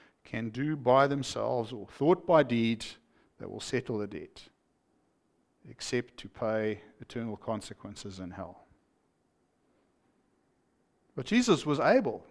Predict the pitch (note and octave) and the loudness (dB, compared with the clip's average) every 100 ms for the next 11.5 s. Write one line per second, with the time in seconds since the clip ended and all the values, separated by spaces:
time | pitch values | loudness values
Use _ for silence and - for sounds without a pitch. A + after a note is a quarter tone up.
0 | - F#3 F#3+ D3 E3 F3 D3+ C3 F3+ D#3+ | -4 0 2 4 4 6 6 8 8 8
1 | E3 C#3+ B2+ D3 D#3+ G3+ - C3+ A#2+ - | 4 4 6 6 6 2 2 -2 -2 -10
2 | - - E3 F#3 E3 C#3 - D#3+ - C#3 | -14 2 8 8 8 4 2 0 0 -2
3 | C#3 D#3+ F3 - A#2 F3 G3+ G2+ F2+ _ | 2 2 0 -4 0 2 2 -2 -6 _
4 | _ _ _ _ _ _ _ _ B2 - | _ _ _ _ _ _ _ _ -12 -6
5 | A#2+ A#2 F#3 - F3+ A#2 G#2 - - B2+ | -2 0 0 -6 -6 -4 -6 -8 -8 -8
6 | C3+ - - - - _ _ _ _ _ | -8 -8 -6 -8 -10 _ _ _ _ _
7 | _ _ _ _ _ _ _ _ _ _ | _ _ _ _ _ _ _ _ _ _
8 | _ _ _ _ _ - A#3 - G3 A#3 | _ _ _ _ _ -20 -20 -4 2 4
9 | A#3 A3+ A#3 - F#3+ B2 F#3+ G3 G#2 B2 | 4 2 0 0 -2 0 4 6 4 4
10 | A#2+ A#2+ B2 C3 D3 - A2 D3+ F#3 D#3+ | 0 0 2 4 4 0 0 0 0 -2
11 | B2+ G#2 B2 A3+ A3 | -2 0 0 0 -2